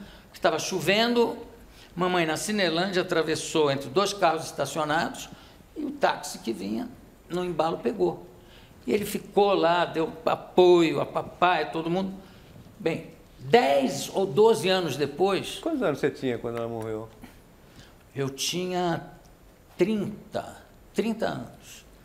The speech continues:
Speaker 1: Eu sei que, de repente, dez anos, dez anos depois disso, dez ou onze,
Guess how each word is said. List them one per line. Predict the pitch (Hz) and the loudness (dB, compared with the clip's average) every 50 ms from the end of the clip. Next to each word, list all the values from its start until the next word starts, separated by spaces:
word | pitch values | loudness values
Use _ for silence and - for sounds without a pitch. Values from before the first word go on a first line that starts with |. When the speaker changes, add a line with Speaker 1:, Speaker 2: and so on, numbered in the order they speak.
| - - - - - - - - - - - - | -20 -20 -20 -20 -20 -20 -20 -20 -20 -20 -12 -8
Speaker 1:
Eu | 170 170 | -6 -6
sei | 160 - 220 214 | -2 0 0 0
que, | 214 214 214 208 | 0 -2 -4 -6
de | 208 208 180 170 | -4 -4 -2 -2
repente, | 165 170 165 170 170 170 165 - 139 | -2 -2 -2 -2 -2 -2 -2 -6 -2
dez | 139 185 190 196 185 160 131 117 135 | 0 2 2 2 0 -2 -4 -4 -4
anos, | 135 131 127 120 110 107 - - - - | -2 -2 -4 -4 -6 -10 -16 -18 -18 -6
dez | - 160 170 165 135 113 123 | -4 -4 -2 -2 -4 -4 -6
anos | 123 117 117 110 107 | -6 -6 -6 -8 -8
depois | 120 131 127 - - 156 147 131 113 | -8 -10 -10 -8 -6 -6 -6 -6 -6
disso, | 131 170 160 - 131 | -8 -8 -8 -6 -4
dez | 131 151 170 151 131 | -4 -2 -2 -2 -2
ou | 143 127 | -2 0
onze, | 147 180 202 185 131 113 104 | 0 2 0 0 -2 -4 -10